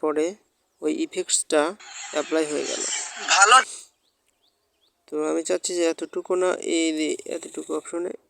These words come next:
Speaker 1: এই ইফেক্টটা চলবে। তো দেখেন, বাস।
Speaker 2: ভালো।
Speaker 1: এখন এটাতে আমি চাচ্ছি শেষে, শেষে একটু স্লো মোশন করতে। তো এটার জন্য আপনারা ভিডিও লেয়ারটা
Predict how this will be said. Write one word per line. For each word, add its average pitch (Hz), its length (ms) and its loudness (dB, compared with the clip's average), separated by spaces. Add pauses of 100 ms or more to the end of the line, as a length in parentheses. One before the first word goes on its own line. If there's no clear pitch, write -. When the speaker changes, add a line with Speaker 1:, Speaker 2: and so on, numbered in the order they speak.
(120)
Speaker 1:
এই - 160 -4
ইফেক্টটা 160 380 -8 (340)
চলবে। 139 300 -4 (220)
তো 65 60 -14 (120)
দেখেন, - 240 -14 (1300)
বাস। - 180 -2
Speaker 2:
ভালো। 196 160 6 (1300)
Speaker 1:
এখন 156 180 -4 (600)
এটাতে - 340 -4 (800)
আমি 160 200 -4
চাচ্ছি 170 240 -2 (180)
শেষে, 156 320 0 (1040)
শেষে 156 340 0
একটু - 200 -2 (720)
স্লো 190 180 6 (100)
মোশন 147 300 -2
করতে। - 260 -12 (160)
তো - 40 -12 (100)
এটার 160 260 -4
জন্য 170 220 -2
আপনারা 165 220 -4 (920)
ভিডিও 160 220 0 (120)
লেয়ারটা 165 300 4